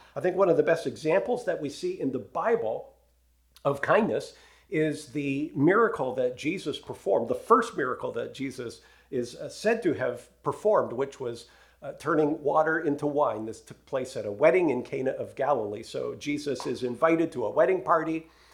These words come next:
and halfway through the party, the host runs out of wine. Uh, you probably know the story. And, um, in that culture, that was like,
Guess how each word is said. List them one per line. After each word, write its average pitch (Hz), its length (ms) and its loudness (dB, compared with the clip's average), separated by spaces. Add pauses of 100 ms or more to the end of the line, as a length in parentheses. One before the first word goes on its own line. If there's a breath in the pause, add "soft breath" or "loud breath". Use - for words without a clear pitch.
and 131 140 2
halfway 208 360 4
through 175 160 0
the 165 80 -2
party, 170 340 2
the 131 100 2
host 165 460 0
runs 147 260 2
out 143 260 2
of 120 160 0
wine. 123 380 0 (720 soft breath)
Uh, 131 160 -10
you 127 120 -14
probably 127 480 4
know 120 180 4
the 117 100 -6
story. 120 400 -8 (640 soft breath)
And, 127 720 4
um, 110 500 2 (300)
in 202 200 6
that 196 500 4
culture, 156 640 2
that 147 240 6
was 185 180 4
like, 135 400 0